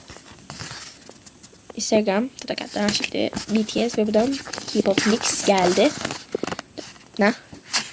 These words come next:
Hayır bu sayılmaz arkadaşlar. Böyle takvim olamaz.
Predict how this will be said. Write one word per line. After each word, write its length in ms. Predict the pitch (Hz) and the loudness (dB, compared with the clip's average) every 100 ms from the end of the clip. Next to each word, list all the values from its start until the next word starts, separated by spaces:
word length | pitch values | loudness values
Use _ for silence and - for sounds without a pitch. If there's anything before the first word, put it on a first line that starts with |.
| - - - | -14 -20 4
Hayır 260 | 302 247 247 | 6 8 8
bu 240 | 294 - - - | 6 4 -2 2
sayılmaz 420 | 277 302 311 220 | 4 6 4 2
arkadaşlar. 320 | 240 302 214 | 2 4 6
Böyle 140 | 269 | 4
takvim 420 | 294 262 277 302 302 | 4 2 2 0 4
olamaz. 600 | 220 240 220 220 - | 4 6 4 2 -4